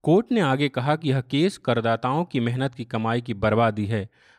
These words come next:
पुलिस ने हमारी आंखों में धूल झोंकने की कोशिश की है और कुछ नहीं। बता दें कि कोर्ट ने इस बात पर भी ध्यान खींचा कि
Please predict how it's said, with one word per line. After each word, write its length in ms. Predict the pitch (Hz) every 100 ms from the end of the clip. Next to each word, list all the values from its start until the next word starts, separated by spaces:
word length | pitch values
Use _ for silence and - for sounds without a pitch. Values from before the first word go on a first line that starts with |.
| _
पुलिस 300 | 151 202 214
ने 60 | 220
हमारी 380 | 160 131 131
आंखों 400 | 139 135 139 175
में 240 | 165 190 160
धूल 240 | 123 147
झोंकने 340 | 117 120 123 110
की 120 | 110
कोशिश 400 | - 143 185 -
की 140 | 175
है 180 | 175 247 - _ _
और 160 | 165 185
कुछ 340 | - 120 -
नहीं। 340 | 101 120 101 - - _ _ _ -
बता 340 | 117 131 175
दें 180 | 208 247
कि 100 | 240
कोर्ट 380 | - - 170 190
ने 100 | 196
इस 100 | 156
बात 300 | 131 147 165
पर 120 | 180
भी 140 | 165 165
ध्यान 280 | 123 135
खींचा 400 | 135 - 120 165
कि 280 | 160 113 139